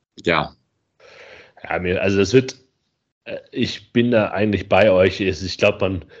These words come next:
Speaker 2: schaut einfach auf dieses, äh, Spiel am Samstagabend mit großer Vorfreude. Umso bitterer ist es, dass ihr es wahrscheinlich nicht sehen werden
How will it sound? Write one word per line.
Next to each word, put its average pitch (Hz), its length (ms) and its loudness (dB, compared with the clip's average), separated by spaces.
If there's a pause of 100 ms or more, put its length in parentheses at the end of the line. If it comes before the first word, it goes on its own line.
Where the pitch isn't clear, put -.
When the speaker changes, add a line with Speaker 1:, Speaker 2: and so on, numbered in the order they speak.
(420)
Speaker 2:
schaut 110 420 -2
einfach 101 180 2
auf 95 120 2
dieses, 95 380 -8
äh, 90 640 0
Spiel 98 280 -6
am 92 200 -4
Samstagabend 90 580 -2
mit - 340 -14
großer 101 300 -4
Vorfreude. 123 720 4
Umso 101 220 -4
bitterer 98 420 -2
ist 92 120 -2
es, 92 80 -8
dass 90 140 -2
ihr 92 100 0
es 85 80 -4
wahrscheinlich 90 380 -2
nicht 85 140 -6
sehen 110 260 -2
werden 101 360 -2